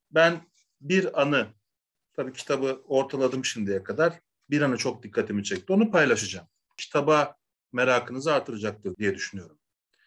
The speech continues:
Kitabın on yedinci sayfasında Çınarlı Cephesi'ne bir gün başlığıyla yazılan bir yazı var.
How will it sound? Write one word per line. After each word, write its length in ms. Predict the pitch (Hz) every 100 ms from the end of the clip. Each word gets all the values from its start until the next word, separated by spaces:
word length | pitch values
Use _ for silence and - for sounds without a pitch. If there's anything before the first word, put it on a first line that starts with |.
| _ _ _
Kitabın 640 | - - 175 185 202 - _ _ _ _ _ _ _ -
on 140 | 165
yedinci 340 | 175 147 127 117
sayfasında 960 | 127 110 107 95 110 104 131 165 - _ _
Çınarlı 420 | - - 156 170 135
Cephesi'ne 640 | 127 - 120 156 165 160
bir 160 | 139 135
gün 480 | 123 156 110 - _ _
başlığıyla 520 | 107 104 - 110 95
yazılan 540 | 92 107 101 101 85 - _ _ _ -
bir 120 | 101
yazı 300 | 101 95 104
var. 280 | 85 -